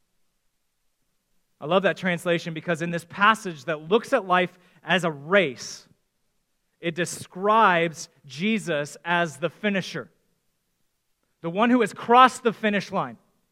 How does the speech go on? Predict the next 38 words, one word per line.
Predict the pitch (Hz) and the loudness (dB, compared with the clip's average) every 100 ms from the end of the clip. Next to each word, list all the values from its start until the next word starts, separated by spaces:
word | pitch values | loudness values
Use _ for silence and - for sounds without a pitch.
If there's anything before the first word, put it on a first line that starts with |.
| _ _ _ _ _ - | _ _ _ _ _ -8
We | 196 269 | -2 0
have | 226 | 4
not | 247 233 | 4 4
yet | 233 196 | 2 2
crossed | - 226 220 | 4 4 4
the | 233 | -2
finish | 190 214 214 | -4 -4 -2
line, | 208 196 - | -4 -4 -6
and | 190 202 | -6 -4
yet | 185 | -4
Jesus | 147 190 226 190 202 | -4 -4 -2 0 -2
has. | 202 202 156 | 2 0 2
We're | 196 | 2
reminded | 208 208 233 247 | 2 4 2 2
that | 202 | -2
Jesus | 156 254 240 202 | -2 -4 -4 -6
is | 185 | -8
the | 190 | -4
first | - 269 247 | 2 2 2
one | 240 233 196 - - | 0 0 0 -4 -12
to | 190 | -12
cross | - 226 254 247 | 0 6 6 6
the | 233 | -2
finish | 202 233 220 | -2 -2 -2
line | 220 220 190 - | 0 0 -2 -10
of | - 220 226 | 2 2 2
faith, | 220 196 196 | 0 -2 -2
the | |
first | 202 262 254 | -4 -4 -2
one | 254 226 | -2 -2
to | 202 | -2
receive | 202 202 240 | -6 -4 -8
the | 202 | -8
prize. | 190 220 214 170 | -2 2 2 0
But | 214 | -4
not | 202 240 | 2 4
only | 277 262 220 | 4 2 2
that, | 214 - | 2 2